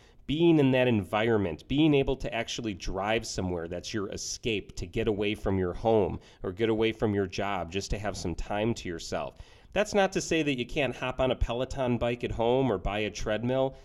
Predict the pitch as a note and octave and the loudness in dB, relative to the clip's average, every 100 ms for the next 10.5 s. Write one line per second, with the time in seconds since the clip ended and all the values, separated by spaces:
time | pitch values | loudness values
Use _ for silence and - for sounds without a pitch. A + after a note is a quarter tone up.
0 | - - A2 B2 C#3 C#3 G#2 - - - | -20 -8 -4 -4 -2 0 0 -4 -6 -4
1 | C3+ D3 C#3+ A#2+ B2+ D#3 - - - - | -2 -4 -4 0 2 2 -2 -10 -12 -2
2 | C3 D3 C#3 B2+ C3+ C#3 C3+ C#3 B2 G2+ | 4 6 6 4 2 0 -2 -6 -6 -2
3 | - B2 B2 B2+ D3 D3+ - - - A#2 | 0 2 2 2 2 -2 -12 -20 -6 -2
4 | F#3 A3+ A3 F#3+ - G3 E3 A#2 F#2 - | 0 0 -2 -4 2 4 6 4 0 -2
5 | - A2 A#2+ C#3 D3 D3 F#3 F#3 A2+ G2+ | -2 -2 -2 -4 -4 -4 -2 -2 -2 -2
6 | F#2+ - - - A2 A2 A2+ G#2+ B2 C#3+ | -2 -8 -18 -4 2 4 4 4 4 4
7 | D3+ C#3+ C#3+ C3+ C3 - - C3+ B2+ B2 | 2 2 2 4 0 -2 -4 -2 0 0
8 | A#2+ F#2+ A2+ B2+ B2+ - C3 A#2+ A#2 G#2+ | -2 -2 -2 0 0 0 0 4 4 2
9 | G#2+ A#2+ A2+ - A#2 - - - A2+ A#2+ | 2 2 0 -2 -6 -6 -8 -4 0 2
10 | C3 D3+ D3+ E3 G3 | 0 -2 -2 -2 -2